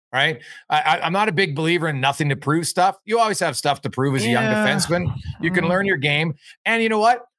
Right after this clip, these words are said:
Speaker 1: All I'm saying is if they play him in the minors and they play him a ton, I'd rather do that than sit in the press box.
Speaker 2: That's
Speaker 1: Sit in
Speaker 2: fair.
Speaker 1: the press box does nothing.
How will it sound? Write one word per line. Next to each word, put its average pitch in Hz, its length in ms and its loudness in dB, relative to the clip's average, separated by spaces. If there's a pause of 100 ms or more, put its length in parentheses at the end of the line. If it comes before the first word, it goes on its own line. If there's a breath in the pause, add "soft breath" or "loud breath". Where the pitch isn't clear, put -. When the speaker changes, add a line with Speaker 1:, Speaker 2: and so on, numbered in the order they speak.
(120)
Speaker 1:
All 208 160 2
I'm 233 140 0
saying 220 320 0
is 156 200 -2
if 143 100 -4
they 220 140 2
play 240 240 -2
him 247 100 0
in 226 60 -2
the 190 80 -2
minors 165 400 0
and 147 80 0
they 143 60 0
play 160 200 2
him 170 80 0
a 156 60 -2
ton, 180 360 0
I'd 151 120 2
rather 175 300 0
do 214 160 -6
that 151 260 2
than 156 100 -4
sit 135 200 0
in 131 60 0
the 139 60 0
press 160 280 0
box. 185 160 0
Speaker 2:
That's - 140 -4
Speaker 1:
Sit 214 80 2
in 226 60 0
Speaker 2:
fair. 247 60 0
Speaker 1:
the 240 80 -6
press - 300 -4
box 131 240 0
does 139 200 0
nothing. 127 360 -2